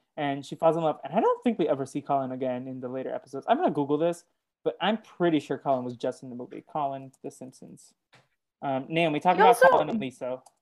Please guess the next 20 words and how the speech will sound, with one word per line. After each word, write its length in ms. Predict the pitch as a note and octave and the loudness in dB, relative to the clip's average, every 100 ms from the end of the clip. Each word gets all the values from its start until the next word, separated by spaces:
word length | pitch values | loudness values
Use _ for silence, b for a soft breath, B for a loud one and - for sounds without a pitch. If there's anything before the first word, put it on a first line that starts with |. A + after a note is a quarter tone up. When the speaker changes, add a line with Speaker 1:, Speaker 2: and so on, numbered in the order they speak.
| _ _ _ _ _ _ | _ _ _ _ _ _
Speaker 2:
What 340 | A3+ C4 A4+ G4 | -4 4 6 8
a 60 | |
terrible 520 | - - B3 C4 B3+ G#3 | 4 0 4 6 6 8
Irish 400 | F#3 F#3+ F#3 F3+ | 6 4 2 2
accent 400 | E3+ - D#3+ D#3+ | 2 0 -6 -6
this 200 | D3+ E3 | -8 -6
is 160 | D3+ | -8
in 80 | D#3 | -6
retrospect. 680 | D3 C#3+ D3+ C#3+ D#3 C#3 - - | -6 -6 -10 -8 -4 -6 -6 -4
Like, 320 | E3+ E3+ - _ _ _ - | -2 -2 -8 _ _ _ 2
I 280 | A#3 C4+ D#4+ C#4 G#3+ | 6 6 4 0 4
watched 340 | A#3+ B3 - | 4 4 0
this 100 | - | -4
movie 200 | A#3+ A3 | -2 0
and 80 | G#3 | 2
I 20 | |
was 80 | G3 | 2
like, 200 | F#3+ F#3+ - - - | 2 0 -8 -8 0
the 100 | A3+ | 0
voice 440 | F3 A3+ G4+ A4 | 4 6 6 4